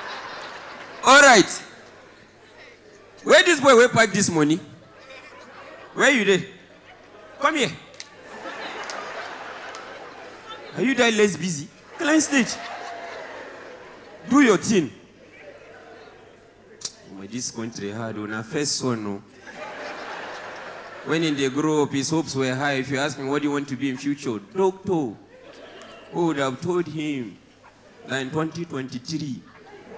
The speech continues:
I go to perform, you go to peak? Ladies and gentlemen, time up, Abi. I'll be going. He said, "No." Uh, I should do one more joke.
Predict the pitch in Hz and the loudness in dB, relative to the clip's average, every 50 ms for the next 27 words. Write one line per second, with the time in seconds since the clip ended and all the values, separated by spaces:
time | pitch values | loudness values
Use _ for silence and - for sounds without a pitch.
0 | - - - - - - - - - 113 117 113 123 123 123 123 110 - 120 113 | -18 -18 -16 -16 -16 -16 -16 -14 -10 -6 -4 -2 0 0 0 0 -2 -2 -4 -4
1 | 117 - 147 131 120 113 104 101 104 98 101 98 - - 117 110 101 - - - | -2 -2 -2 -2 -2 -4 -4 -4 -4 -4 -4 -6 -6 -6 -10 -10 -10 -12 -16 -16
2 | - - - - - - - - - - - - - - - - - - - - | -16 -14 -14 -14 -12 -12 -12 -12 -12 -10 -10 -10 -10 -10 -10 -10 -10 -12 -12 -12
3 | - - - - - - - - - - - - - - - - - 131 147 175 | -12 -12 -14 -14 -14 -14 -14 -14 -14 -14 -16 -16 -16 -16 -16 -12 -4 0 0 2
4 | 165 180 185 - - 147 139 131 120 143 151 147 143 143 131 123 123 120 120 120 | 2 2 0 0 0 0 -2 0 0 0 0 0 -2 -2 -2 0 0 0 0 -2
5 | 131 131 - - - - - - - - - - - - - - - - - - | -4 -8 -12 -14 -14 -14 -14 -14 -14 -12 -12 -12 -14 -14 -16 -16 -18 -16 -8 -4
6 | 139 147 151 151 143 135 123 - 110 107 104 104 110 110 131 151 - - - - | -2 0 0 0 0 -2 -2 -2 -4 -4 -4 -4 -4 -6 -6 -10 -14 -20 -20 -18
7 | - - - 98 104 110 107 113 110 107 123 131 127 113 - - - 143 139 - | -16 -12 -8 -6 -6 -4 -2 -4 -2 -2 -2 -2 -2 -2 -6 -8 -6 -4 -2 0
8 | 180 175 170 170 170 175 165 151 131 - - - - - - - - - - - | 0 0 0 0 0 0 0 0 -2 -4 -8 -12 -12 -12 -10 -10 -10 -10 -10 -8
9 | - - - - - - - - - - - - - - - - 127 - - - | -8 -8 -10 -10 -10 -10 -10 -10 -12 -14 -14 -16 -16 -14 -10 -8 -8 -6 -4 -2
10 | 196 - 160 160 160 185 185 175 170 170 165 160 156 147 139 143 131 113 | -2 0 0 0 2 4 4 4 4 2 2 0 0 2 2 0 0 0